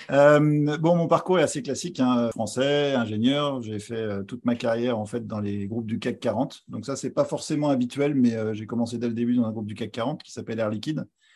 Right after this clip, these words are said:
Donc, euh, même si j'ai toujours travaillé dans l'I T, euh, j'ai quand même quelques notions de la composition de l'atmosphère et, euh,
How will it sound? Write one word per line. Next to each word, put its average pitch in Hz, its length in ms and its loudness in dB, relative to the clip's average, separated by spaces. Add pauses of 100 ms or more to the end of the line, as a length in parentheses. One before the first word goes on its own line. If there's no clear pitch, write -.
(380)
Donc, 110 220 -10
euh, 110 60 -4
même 127 200 4
si 123 180 0
j'ai 120 120 0
toujours 135 280 -4
travaillé 123 280 0
dans 117 120 0
l'I 117 160 -2
T, 123 340 -4
euh, 95 140 -8 (480)
j'ai - 180 -12
quand 120 140 -2
même 120 260 4
quelques 123 240 -2
notions 131 380 2
de 120 80 0
la 107 80 -4
composition 113 480 -4
de 117 60 0
l'atmosphère 113 600 -4
et, 98 140 -6
euh, 95 400 -10